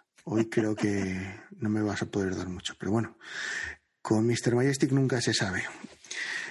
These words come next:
Nunca se sabe cómo, cómo es su baremo, cómo son sus notas, sus gustos, sus críticas, todo,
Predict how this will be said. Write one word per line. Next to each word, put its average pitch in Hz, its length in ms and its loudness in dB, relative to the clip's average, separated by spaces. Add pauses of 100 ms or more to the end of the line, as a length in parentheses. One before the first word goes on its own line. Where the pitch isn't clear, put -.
(280)
Nunca 117 380 0
se - 120 2
sabe 110 300 2
cómo, 107 680 0 (420)
cómo 123 280 2
es 117 60 2
su 120 180 2
baremo, 104 440 0
cómo 110 280 0
son 107 680 -2 (480)
sus 110 300 -4
notas, 113 360 0
sus 110 180 -2
gustos, 117 760 0 (540)
sus - 280 -6
críticas, 117 640 0
todo, 104 640 -2